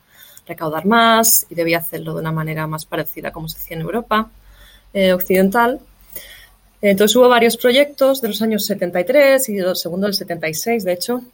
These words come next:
pero, pero ninguno de ellos, em, em, dio frutos, ¿no? Porque se enfrentaron a resistencias políticas.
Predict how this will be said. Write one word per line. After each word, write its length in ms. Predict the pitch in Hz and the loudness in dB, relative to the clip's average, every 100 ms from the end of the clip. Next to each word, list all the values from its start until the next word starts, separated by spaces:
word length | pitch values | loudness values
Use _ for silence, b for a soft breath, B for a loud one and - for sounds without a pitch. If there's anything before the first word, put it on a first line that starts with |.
| - | -4
pero, 420 | 175 156 156 151 | -2 0 0 -2
pero 160 | - 165 | -4 -2
ninguno 360 | 156 165 170 | -2 -2 -2
de 80 | 160 | -2
ellos, 500 | 160 160 151 - - | -2 -2 -2 -6 -6
em, 420 | 170 156 151 147 139 160 160 _ _ _ _ _ _ | -10 -10 -10 -14 -16 -18 -20 _ _ _ _ _ _
em, 160 | 151 - _ - | -20 -20 _ -18
dio 260 | 156 165 | -2 0
frutos, 460 | 170 - 160 151 147 | 0 -2 -6 -8 -12
¿no? 100 | 160 | -10
Porque 300 | - - 156 | -10 -8 -8
se 100 | - | -8
enfrentaron 360 | 156 156 156 160 | -8 -4 -2 -2
a 80 | |
resistencias 520 | - 156 156 165 160 160 | -4 -6 -6 -6 -6 -6
políticas. 680 | 160 151 - - - - | -4 -4 -8 -10 -8 -8